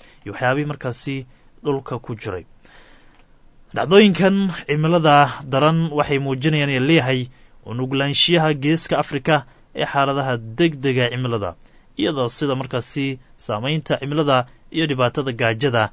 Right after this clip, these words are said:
ay si aan kala go' lahayn isugu xiran yihiin, sida ay sheegayso hay-adda Save the Children. Dabcan waxay leedahay marna waa abaartii aanu ka soo baxnay, marna imika, eh, dhibaatooyin kala duwan oo la xiriira,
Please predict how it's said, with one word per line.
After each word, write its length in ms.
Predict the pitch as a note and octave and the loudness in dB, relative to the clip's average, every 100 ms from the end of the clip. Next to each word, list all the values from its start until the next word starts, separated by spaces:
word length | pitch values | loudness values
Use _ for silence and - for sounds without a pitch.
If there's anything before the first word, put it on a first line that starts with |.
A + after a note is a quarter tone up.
| - - A2+ | -8 -12 -6
ay 180 | A#2+ | -4
si 200 | A2+ - - | -4 -6 -6
aan 240 | C#3 C#3+ C3 | -4 -4 -6
kala 200 | C#3 C3 | -6 -4
go' 180 | C3+ C3 | -2 -2
lahayn 300 | C3 C#3+ B2+ | -2 -2 -4
isugu 400 | - B2 C#3 C#3+ | -6 -4 -2 -2
xiran 280 | B2+ C#3 | -2 -2
yihiin, 460 | C#3+ C3 D3+ A#2 F#2 - _ - | -2 -2 -2 -4 -6 -16 _ -14
sida 300 | - C3+ B2+ - | -8 -2 -2 -2
ay 120 | A#2 | -6
sheegayso 600 | - C#3+ B2 - B2+ A2+ - _ | -2 -2 -2 -2 -4 -4 -10 _
hay-adda 420 | - A#2+ D3+ D3 | -4 -2 0 -2
Save 320 | C3 D3 D3+ | -4 -2 -2
the 120 | D3+ C3 | 0 -2
Children. 480 | - E3 C3+ F2 E2+ - - | -2 0 -2 -4 -10 -20 -10
Dabcan 220 | - D3+ D3+ | 0 2 2
waxay 140 | C#3 | 2
leedahay 380 | D3+ D#3+ D3+ D#3 D3+ - - - - _ - - - - | 2 4 4 2 0 -8 -20 -20 -20 _ -20 -20 -20 -18
marna 260 | - C3 D3+ | -6 2 6
waa 160 | D#3+ D3 | 10 10
abaartii 600 | D3+ D#3+ - E3+ D#3+ D#3+ - - - - | 10 6 2 -2 -2 -4 -16 -20 -20 -8
aanu 200 | C3+ C#3 | -6 -4
ka 100 | E3 | -4
soo 160 | D#3 C#3 | -2 -2
baxnay, 300 | B2 C#3+ D3 | -2 -4 -2
marna 300 | D3 D3 C#3+ | -2 -2 -2
imika, 420 | D3+ B2+ C3+ A#2+ - _ _ - | -2 -2 0 0 -2 _ _ -8
eh, 320 | G#2+ A#2+ B2+ | -2 0 0
dhibaatooyin 540 | B2+ B2+ A#2+ - D3+ C3 | -2 -2 -2 -2 -4 -4
kala 180 | B2+ | -6
duwan 340 | A#2+ C3 C#3 C3+ | -2 -2 -2 -4
oo 100 | B2+ | -6
la 80 | C3+ | -6
xiriira, 440 | B2+ A#2+ A#2 A2+ | -4 -4 0 -2